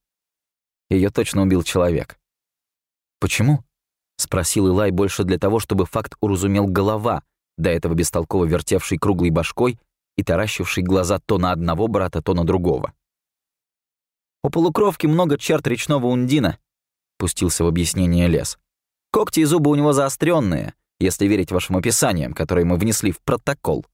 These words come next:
Да вы сами видели портрет и подтвердили сходство». Яшма настойчиво похлопал голову по щекам, когда взгляд мужика поплыл.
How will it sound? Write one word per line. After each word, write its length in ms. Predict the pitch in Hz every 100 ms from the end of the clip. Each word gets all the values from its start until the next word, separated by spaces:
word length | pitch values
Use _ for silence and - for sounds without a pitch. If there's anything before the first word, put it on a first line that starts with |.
| _ _ _ _ _ _ _
Да 100 | -
вы 100 | 208
сами 280 | 214 226 190
видели 260 | 143 127 101
портрет 420 | - 110 160 131
и 40 |
подтвердили 500 | - - 117 110 117
сходство». 500 | 101 - 95 - - - _ _ _ _ _ _
Яшма 360 | 95 123 - 113
настойчиво 540 | 104 - 143 131 117
похлопал 480 | 110 104 - - 107
голову 320 | 95 101 110
по 100 | 98
щекам, 500 | 87 - - 135 139 _ _
когда 260 | - 98 92
взгляд 320 | 85 92 104
мужика 340 | 90 82 76 80
поплыл. 420 | 82 - 50